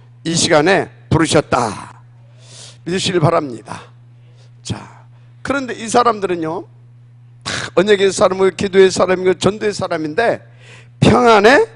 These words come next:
능력의 사람입니다. 평안의 능력의 사람. 아멘입니까?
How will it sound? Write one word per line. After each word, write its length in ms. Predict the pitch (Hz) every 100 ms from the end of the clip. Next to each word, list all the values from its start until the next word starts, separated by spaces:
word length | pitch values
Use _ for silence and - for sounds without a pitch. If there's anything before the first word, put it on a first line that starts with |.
| - - -
능력의 560 | 151 226 240 269 294
사람입니다. 720 | 269 254 233 202 160 113 - - - - - - - - - - - - - - - - - - - - -
평안의 560 | - 226 196 180 214 392 - - - - - - - - - -
능력의 580 | 143 180 226 233 240 220
사람. 320 | - 165 - - - - - - - - - - - - - - - - - - - - -
아멘입니까? 640 | 151 175 190 165 147 202